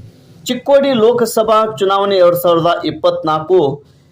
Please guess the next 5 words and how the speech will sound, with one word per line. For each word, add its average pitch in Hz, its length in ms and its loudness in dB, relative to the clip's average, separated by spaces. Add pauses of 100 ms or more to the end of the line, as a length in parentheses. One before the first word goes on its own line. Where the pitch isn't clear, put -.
(100)
ಏಳು 220 320 0
ಮೇ 196 200 0
ಎರಡ್ 175 300 0
ಸಾವಿರದ 175 480 0
ಇಪ್ಪತ್ನಾಲ್ಕರಂದು 165 1300 -2